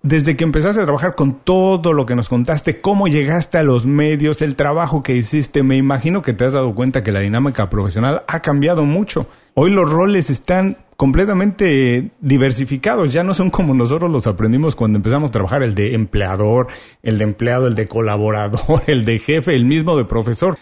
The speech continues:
Todo ha cambiado. En este momento, ¿qué características consideras que debe tener un profesional para ser un líder? Por, n-, no nada más para destacar en su industria, para ser un líder en su equipo y poder llevarlo adelante y conseguir objetivos.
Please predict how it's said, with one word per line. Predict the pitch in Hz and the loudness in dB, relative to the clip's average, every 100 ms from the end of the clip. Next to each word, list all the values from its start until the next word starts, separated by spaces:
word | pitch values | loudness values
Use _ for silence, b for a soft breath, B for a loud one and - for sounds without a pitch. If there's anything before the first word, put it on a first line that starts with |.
| b | b
Todo | - 208 208 | 0 2 2
ha | 190 | 2
cambiado. | 180 156 147 160 151 107 - _ | 0 0 2 2 0 -4 -8 _
En | 123 165 | 2 2
este | 214 269 | 2 2
momento, | 185 151 165 165 156 | 4 4 2 0 -2
¿qué | 226 | -2
características | 254 262 131 - 127 143 143 131 - | 0 -2 -2 0 0 0 -2 -2 -2
consideras | 117 113 110 110 127 131 - | -2 0 0 0 2 0 0
que | 117 | 0
debe | 139 151 | 2 0
tener | 117 113 139 | 0 0 2
un | 160 156 | 2 2
profesional | 156 110 104 117 127 165 | 2 2 0 2 0 0
para | - 131 | -2 -2
ser | 113 185 | 0 0
un | 202 196 | 2 2
líder? | 214 170 | 2 0
Por, | 147 - | -2 -2
n-, | 170 - 233 - - | -4 -4 -4 -4 0
no | 165 214 | 2 2
nada | 302 202 | 2 2
más | 151 - | 0 0
para | 160 120 | 0 0
destacar | 113 - - 147 | 0 -4 -2 0
en | 147 | 2
su | 117 | 2
industria, | 113 131 160 120 | 2 2 0 2
para | 123 | 0
ser | 123 190 | 0 0
un | 196 | 2
líder | 165 180 | 2 2
en | 127 | 0
su | 110 | -2
equipo | 98 123 143 151 | -2 0 0 0
y | |
poder | 117 104 120 | 0 2 2
llevarlo | 131 110 123 127 | 2 0 0 0
adelante | 95 90 113 139 139 | -2 -2 -2 0 0
y | |
conseguir | 104 98 101 113 | 0 0 0 0
objetivos. | 127 - 101 127 120 - | 2 0 0 0 0 -4